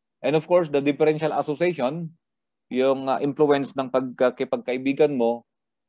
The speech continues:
ay may vary. No? In other words, hindi ibig sabihin na may kakilala kang criminal, maging criminal ka. Hindi ibig sabihin na may kasakasama kang criminal,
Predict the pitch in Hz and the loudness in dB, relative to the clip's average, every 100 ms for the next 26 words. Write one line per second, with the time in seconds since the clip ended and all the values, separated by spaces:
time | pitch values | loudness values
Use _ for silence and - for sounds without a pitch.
0 | - 123 156 180 143 110 101 131 117 - | -4 -2 2 2 2 2 0 0 -4 -8
1 | - 120 127 127 131 151 160 147 123 107 | -12 -12 -8 -4 0 2 4 4 4 2
2 | - _ _ 135 147 143 139 143 151 151 | -10 _ _ -4 0 0 0 0 0 -2
3 | 139 135 127 120 127 123 127 127 123 143 | -2 -4 -6 -6 -2 0 0 -2 -4 -2
4 | 147 127 117 147 139 131 131 120 107 98 | 0 0 2 2 0 -2 -4 -2 -2 0
5 | 139 120 - _ _ _ - 120 131 135 | 0 0 -4 _ _ _ -6 0 2 2
6 | 131 147 143 135 135 131 127 123 120 131 | 2 0 -2 -2 -2 -2 -4 -6 -4 -2
7 | 131 127 127 - 151 139 | -2 -2 -4 -2 0 0